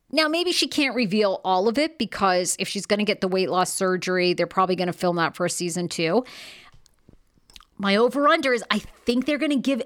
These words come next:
you know, they, they gotta hedge their bets because we know that Thousand Pound Sisters season four, they are filming, I'm, I'm, as far as we know, and from Doctor Eric Smith, it's all gonna, they are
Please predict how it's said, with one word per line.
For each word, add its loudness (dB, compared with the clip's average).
you 0
know, 2
they, -2
they -4
gotta 2
hedge -2
their 2
bets 0
because -2
we -4
know 2
that -2
Thousand 0
Pound 0
Sisters -4
season 0
four, 2
they 4
are 6
filming, 2
I'm, 2
I'm, -2
as 0
far 4
as -4
we 0
know, 4
and -2
from -2
Doctor 0
Eric 0
Smith, -2
it's -8
all 4
gonna, -4
they 2
are 2